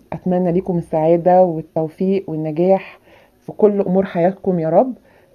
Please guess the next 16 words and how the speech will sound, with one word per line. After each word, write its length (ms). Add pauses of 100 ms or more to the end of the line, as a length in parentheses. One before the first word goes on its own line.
(100)
آه، 500
هستنى 400
منكم 320
التعليقات، 720 (320)
أعرف 320
إيه 80
رأيكم 400
في 100
القراءة. 640 (580)
آم، 1000 (100)
وما 140
تنسوش 400
اللايك 460
والشير 400
لو 100
عجبتكم. 560